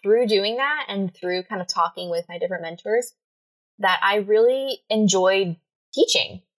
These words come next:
and, like, helping different artists, young artists specifically, like, grow into their own and their skill sets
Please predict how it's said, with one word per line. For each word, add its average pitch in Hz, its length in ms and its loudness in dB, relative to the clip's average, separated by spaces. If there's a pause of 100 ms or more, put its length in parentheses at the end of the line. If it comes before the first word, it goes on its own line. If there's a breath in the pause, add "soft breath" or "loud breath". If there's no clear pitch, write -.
(160)
and, 202 160 0
like, 190 240 0
helping 254 680 2
different 208 280 0
artists, 202 560 2
young 220 180 0
artists 202 280 2
specifically, 196 640 0
like, 160 240 0 (380)
grow 233 260 4
into 226 240 2
their 180 180 4
own 165 300 -2
and 156 100 -10
their 151 100 -8
skill 147 300 -2
sets - 540 -4